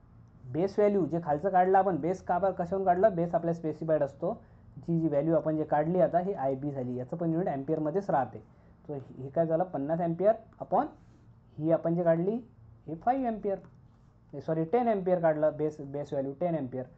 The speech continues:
म्हणजे तुमचं per युनिटमध्ये ampere, ampere म्हणजे unit cancel होऊन जाते बघा इथं. इथं फक्त राहते पन्नास भागीला दहा म्हणजेच पाच per unit. बघा, current पण कितीमध्ये,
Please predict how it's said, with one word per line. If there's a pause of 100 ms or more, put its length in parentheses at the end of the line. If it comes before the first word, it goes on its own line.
(240)
म्हणजे
तुमचं (180)
per
युनिटमध्ये
ampere,
ampere
म्हणजे
unit
cancel
होऊन
जाते
बघा
इथं. (460)
इथं
फक्त
राहते (280)
पन्नास
भागीला
दहा
म्हणजेच (720)
पाच (280)
per
unit. (460)
बघा,
current
पण
कितीमध्ये,